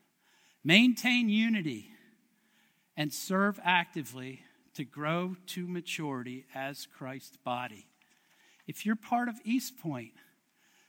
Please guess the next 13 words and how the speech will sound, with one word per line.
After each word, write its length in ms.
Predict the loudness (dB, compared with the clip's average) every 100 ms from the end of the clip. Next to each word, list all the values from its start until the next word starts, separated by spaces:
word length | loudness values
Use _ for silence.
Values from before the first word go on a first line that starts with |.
| _ -6
maintain 640 | 2 4 4 0 -4 -2
unity, 640 | 0 0 -2 -4 -8 -14 -20 _ _ _ _ -16
serve 500 | -12 -4 -2 -2 -4 -6
actively 840 | -4 -6 -4 -4 -4 -8 -10 -12 -20 _ _ _ _ _ -6
in 160 | -6 -2
order 400 | 0 0 0 -4
to 240 | -6 -6 -8 -16
grow 720 | -10 -4 0 0 -2 -6 -10 _ _ _ _ _ _ _ _ -4
as 220 | -2 -2
a 80 | -6
body 500 | -8 -8 -6 -6 -10 -14 -8
to 260 | -4 -4 -6
maturity. 800 | -10 -10 -12 -10 -12 -12 -14